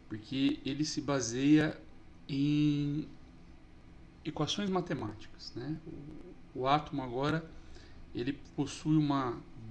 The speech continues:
descrição um pouco diferente. Até o modelo atômico de Rutherford e Bohr, o elétron em torno do núcleo,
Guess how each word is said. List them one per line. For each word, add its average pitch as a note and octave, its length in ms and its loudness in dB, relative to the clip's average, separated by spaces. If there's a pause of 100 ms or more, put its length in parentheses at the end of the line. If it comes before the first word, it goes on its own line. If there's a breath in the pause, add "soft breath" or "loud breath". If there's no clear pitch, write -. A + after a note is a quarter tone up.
(120)
descrição C#3 640 0
um C#3 40 -2
pouco C3 260 -6
diferente. G#2 600 -4 (1000 loud breath)
Até F3+ 160 -4
o C4+ 80 4
modelo D#3+ 300 12
atômico A#2 760 -2 (300)
de A2+ 120 -12
Rutherford A#2 720 2
e G2+ 40 -4
Bohr, B2+ 340 2 (1200)
o D3 160 6
elétron B2 680 2 (120)
em A2 60 -4
torno A#2+ 320 -4
do G#2 80 -2
núcleo, B2+ 400 -4